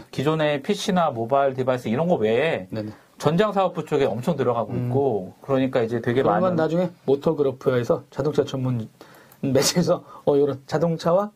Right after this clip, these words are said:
Speaker 2: 아이티, 반도체
Speaker 1: 아,
Speaker 2: 이런 거
Speaker 1: 그쵸.
Speaker 2: 아마
Speaker 1: 아이오티 또 같이
Speaker 2: 이성환 대표
Speaker 1: 하고.
Speaker 2: 다룰 것 같아요. 뭐
Speaker 1: 네.
Speaker 2: 고민이 많으시니까 그쪽에서 다루시면 되고요. 아, 여튼 삼성전자
Speaker 1: 네.
Speaker 2: 분들 뭐 엄청난 투자하는데
Speaker 1: 네,
Speaker 2: 어, 이게
Speaker 1: 네.
Speaker 2: 우리나라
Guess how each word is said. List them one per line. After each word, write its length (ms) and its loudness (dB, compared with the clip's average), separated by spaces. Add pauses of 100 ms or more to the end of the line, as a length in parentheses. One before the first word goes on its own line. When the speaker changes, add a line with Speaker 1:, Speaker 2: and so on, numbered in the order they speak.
Speaker 2:
아이티, 480 -6
반도체 380 -2 (160)
Speaker 1:
아, 100 -2
Speaker 2:
이런 120 4
거 140 0
Speaker 1:
그쵸. 200 0 (100)
Speaker 2:
아마 80 2
Speaker 1:
아이오티 600 0
또 180 -2
같이 160 0
Speaker 2:
이성환 220 2
대표 180 0
Speaker 1:
하고. 100 -2
Speaker 2:
다룰 220 -2
것 120 0
같아요. 320 -2
뭐 120 -2
Speaker 1:
네. 80 0
Speaker 2:
고민이 220 2
많으시니까 420 0
그쪽에서 480 -2
다루시면 380 -2
되고요. 240 0 (280)
아, 160 0
여튼 400 0 (280)
삼성전자 460 2
Speaker 1:
네. 120 -10
Speaker 2:
분들 460 0
뭐 420 -4
엄청난 460 0
투자하는데 680 0 (300)
Speaker 1:
네, 80 0
Speaker 2:
어, 60 4
이게 160 2
Speaker 1:
네. 360 -8
Speaker 2:
우리나라 500 2